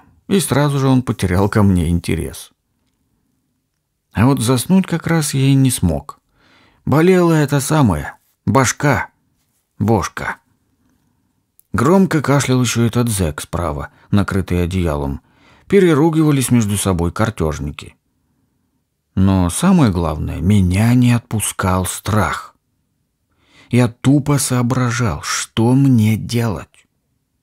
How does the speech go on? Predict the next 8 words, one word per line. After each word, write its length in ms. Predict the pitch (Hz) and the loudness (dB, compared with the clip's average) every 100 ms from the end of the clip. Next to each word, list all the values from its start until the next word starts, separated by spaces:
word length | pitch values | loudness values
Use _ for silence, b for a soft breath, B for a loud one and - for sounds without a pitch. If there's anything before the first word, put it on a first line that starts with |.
| _ _ _ _ _ _ _ _ _ _ - | _ _ _ _ _ _ _ _ _ _ 0
Идти 460 | 113 95 - 151 | 0 0 0 2
и 40 | 113 | 2
всё 220 | - 117 | 0 -2
рассказать 540 | 113 - 104 101 120 | -2 -4 -4 -2 0
начальнику 720 | 107 95 - 104 113 107 - | 0 0 -2 -2 0 0 -2
лагеря 440 | 98 95 107 107 95 | -2 -2 -2 -4 -2
Нехаеву? 640 | 90 80 110 135 156 147 - _ _ _ _ _ _ _ _ | -4 -6 -8 -6 -6 -8 -10 _ _ _ _ _ _ _ _
М? 280 | 101 147 | 0 0